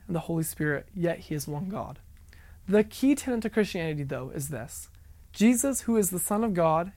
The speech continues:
and was predicted to be the Messiah, came down onto this earth, he died on the cross,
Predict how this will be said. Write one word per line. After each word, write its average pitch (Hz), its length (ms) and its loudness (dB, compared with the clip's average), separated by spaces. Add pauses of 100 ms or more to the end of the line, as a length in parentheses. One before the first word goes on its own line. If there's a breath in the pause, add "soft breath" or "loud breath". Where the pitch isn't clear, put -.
and 170 180 -2
was 165 160 -2
predicted 202 460 0
to 208 100 -4
be 185 120 -2
the 175 80 -4
Messiah, 151 640 -2 (480 soft breath)
came 233 420 0
down 214 260 4
onto 214 220 -2
this 202 260 0
earth, 156 400 -4 (340 soft breath)
he - 140 -2
died 190 280 6
on 247 100 0
the 247 80 0
cross, 175 600 0